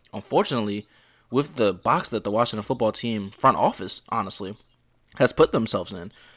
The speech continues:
there's almost, uh, just, it's almost coming to what, this decision here that you have to make as a fan, where it's either you feel like they messed up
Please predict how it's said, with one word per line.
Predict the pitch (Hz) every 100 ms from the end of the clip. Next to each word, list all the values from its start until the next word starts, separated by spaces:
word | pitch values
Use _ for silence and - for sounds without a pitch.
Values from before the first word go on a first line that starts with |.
| _ _ _ _ _ _ _
there's | 135 185 160
almost, | 117 202 302 214 - -
uh, | 110 - _ _ 143
just, | 156 156 - - _ _ _ _ -
it's | 190 208
almost | 214 208
coming | 202 190
to | -
what, | 165 151 131
this | 131
decision | 139 135 139 - 135
here | 113 107 110 _ _
that | 110
you | 147
have | 123
to | -
make | 117 147
as | 104
a | 95
fan, | - 101 117 104
where | 104 101 101 - _ _
it's | - 131
either | 151 139
you | 117 135
feel | 160 151 165
like | 143 131
they | 131 147
messed | 123 143 -
up | 131 185